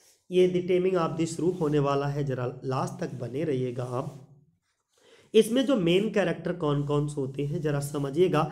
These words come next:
दोस्तों, कैथरीना कौन होती है? कैथरीना कैटेमिनो, ओके, कैथरीना मिनोला इसका पूरा नाम होता है। क्या होता है? कैथरीना,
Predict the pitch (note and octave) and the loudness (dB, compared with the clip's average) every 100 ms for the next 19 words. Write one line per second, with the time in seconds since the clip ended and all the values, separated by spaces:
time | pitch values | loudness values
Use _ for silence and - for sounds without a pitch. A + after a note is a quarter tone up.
0 | - - - - F#3 B3+ B3+ A3+ A3+ - | -8 -18 -16 2 6 6 8 6 6 -4
1 | - _ F#3+ F3 E3+ - E3+ C3+ A#2+ - | -18 _ 2 4 4 2 2 2 -2 -8
2 | - - _ - E3 G3 G#3 A3 A#3+ C#4 | -18 -20 _ -4 0 4 4 4 2 2
3 | - - _ - G3+ G3+ G3+ F#3 F#3 A3+ | -4 -18 _ 2 4 4 4 4 2 -2
4 | - - - E3+ D3+ D3+ C#3 C3 B2+ C3 | -8 -14 2 2 4 2 0 0 -2 -8
5 | - - - G#3 G#3 B3 B3 - F#3 G3 | -14 -20 -4 0 4 2 2 2 2 2
6 | G#3+ A#3 G#3+ F#3+ F3+ F#3 G3 F#3 F3+ F#3 | 0 2 2 4 4 2 2 -2 -2 -6
7 | F#3 D3 C#3+ C3 B2 A#2 A2 A2 B2 A#2+ | -4 -2 0 0 0 -4 -6 -10 -10 -8
8 | A#2+ - - - _ - F3+ F#3+ F#3 G3 | -10 -12 -20 -20 _ -2 4 4 4 0
9 | A3+ - - - _ - F3 E3 E3 E3 | 0 -4 -18 -20 _ 2 4 4 0 -2
10 | D#3+ E3 | 0 2